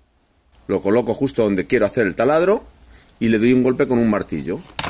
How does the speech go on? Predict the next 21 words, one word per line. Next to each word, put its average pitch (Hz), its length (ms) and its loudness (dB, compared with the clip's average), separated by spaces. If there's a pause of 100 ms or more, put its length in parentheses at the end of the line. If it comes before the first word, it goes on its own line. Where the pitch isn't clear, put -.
(440)
No 113 100 2
sé 127 100 2
si 123 120 4
va 123 80 6
a - 20 0
salir 117 260 2
bien 123 160 4
en 104 120 2
cámara. 85 340 -2 (1040)
Ahí 113 180 0
ya 113 140 -2
tengo 123 220 0
marcado 117 340 -2
el 107 80 -2
primer 110 220 -2
agujero. 160 480 0 (3000)
Ahí 98 160 -2
estaría 104 320 -2
marcado 92 340 -2
el 98 60 -4
segundo. 170 580 0